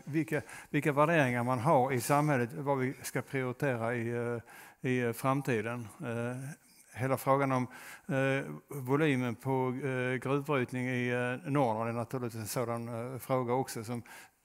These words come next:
där det är alldeles uppenbart att det finns, eh, konflikter som påpekades med,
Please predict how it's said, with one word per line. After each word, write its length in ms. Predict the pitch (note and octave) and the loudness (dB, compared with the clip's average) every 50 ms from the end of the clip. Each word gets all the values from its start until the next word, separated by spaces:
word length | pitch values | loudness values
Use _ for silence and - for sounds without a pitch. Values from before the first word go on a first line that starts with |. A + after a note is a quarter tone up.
| - - _ _ _ _ _ | -20 -20 _ _ _ _ _
där 220 | - D3+ C3+ B2+ A#2+ | -12 -6 -4 -2 0
det 80 | A#2+ | 2
är 40 | C3 | 2
alldeles 180 | C#3 C3 A2 C3+ | 2 2 2 0
uppenbart 460 | C#3 C3+ D3 C3 A#2 A2+ G2+ G2 - | 0 0 0 0 0 -2 -4 -4 -6
att 100 | A#2 G#2+ | -8 -8
det 80 | A#2+ | -6
finns, 340 | - - C#3+ B2 A2 - - | -2 -2 0 0 -2 -2 -2
eh, 180 | B2+ A2+ A2+ A2 | -2 -2 -2 -2
konflikter 640 | - - B2+ - - D3+ C#3 A2+ - - A#2+ A#2+ A2 | -4 -6 -6 -4 0 0 0 0 -2 -4 -6 -6 -6
som 200 | - B2+ A#2+ G#2 | -6 -6 -4 -2
påpekades 580 | - C3+ B2+ - C#3 B2+ A#2 A#2+ A2+ G#2+ - | -2 -2 0 0 -2 -2 0 -2 -4 -4 -4
med, 160 | A#2+ A#2 A2+ | -6 -6 -6